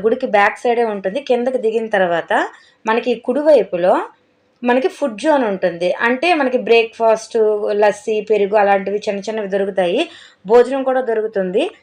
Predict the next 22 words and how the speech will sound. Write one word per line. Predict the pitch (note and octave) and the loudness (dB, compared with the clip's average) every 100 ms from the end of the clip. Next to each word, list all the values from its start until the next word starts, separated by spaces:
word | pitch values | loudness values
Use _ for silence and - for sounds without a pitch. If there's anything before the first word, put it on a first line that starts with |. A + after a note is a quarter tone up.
| _ - | _ -2
సత్యనారాయణ | A#3+ D4+ D4+ D4+ C#4+ C4 | 0 2 4 4 2 2
స్వామి | B3 C4 B3+ | 2 2 0
గుడిలో | A#3+ B3 C4 B3+ | 0 2 2 4
కూడా | B3 B3 C#4+ C4 | 4 4 2 0
మనకి | A3 G3+ C#4+ F#4+ - _ A#3+ | 0 -2 -4 -4 -6 _ -6
అన్నదానం | C#4 D#4 E4+ D#4+ C4 | -6 -6 -6 -8 -6
జరుగుతుంది, | B3 C4 C4 A3 G3+ C#4 E4+ B3 | -4 -4 -6 -8 -6 -8 -4 0
కానీ | B3+ E4+ C4+ | 2 2 2
వాటికి | B3+ D#4 - | 0 0 4
టైమింగ్స్ | B3 C4 C#4+ C4+ A#3+ | 4 4 -2 -4 -4
ఉంటాయి. | A3 G#3 B3+ B3+ | 0 2 4 2
మార్నింగ్ | A3+ A#3+ C4 C4 | 2 2 0 0
నుంచి | B3+ B3+ C4 A3+ | -2 2 4 2
ఆఫ్టర్‌నూన్, | A3+ B3+ A#3+ A#3 C#4 | 0 -4 -2 -2 0
మరి | A#3+ A3 | 0 0
నైట్ | A3 - A#3+ | 0 2 0
ఎంతవరకు | A#3+ A#3+ A3+ A3 | 2 -2 -2 -2
ఉంటుందని | G#3 G#3 G3 F#3 | 0 0 0 -2
ఐడియా | G3 G3+ F3+ | 0 0 0
లేదు. | E3 F#3+ F#4 - - _ _ _ B3+ | -2 -2 -2 -4 -20 _ _ _ 0
మనకి | C4 C4 C#4 | 2 4 2
అన్నదానం | B3 C4 C#4+ C#4 | 2 2 2 2